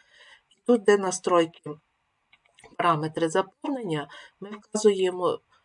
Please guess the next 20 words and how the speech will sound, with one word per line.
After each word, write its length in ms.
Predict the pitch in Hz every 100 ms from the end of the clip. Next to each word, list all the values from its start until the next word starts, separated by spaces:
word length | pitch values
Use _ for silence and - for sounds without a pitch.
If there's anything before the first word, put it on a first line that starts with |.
| _ -
до 100 | 165 -
якої 340 | - - 233
декларації 720 | 185 - 175 180 240 - 175
ми 140 | 165 165
робимо 440 | 175 - 190 180
уточнення. 880 | - - - - - 131 127 131 135 _ _ _
До 420 | 165 156 165 -
декларації 720 | 156 - 180 170 196 233 226 208
за 160 | 165
грудень 380 | 156 190 208 190
дві 260 | 165 - -
тисячі 320 | - - 180
двадцять 400 | 160 160 170 -
четвертого 720 | 156 - 151 151 - 160 160
року. 460 | 147 131 - - - _ _ _ _ _ _ _
Заповнити. 1040 | 165 208 214 _ - 147 156 170 _ - 247 _ _ _ _ _ _ _ _ _ _ _ _ _ _ _ _ _ _ _ _ _ _ _ _ _ - _
І 80 | 220
що 220 | - 240
ми 140 | 247 226
бачимо? 680 | 160 147 - 135 131 131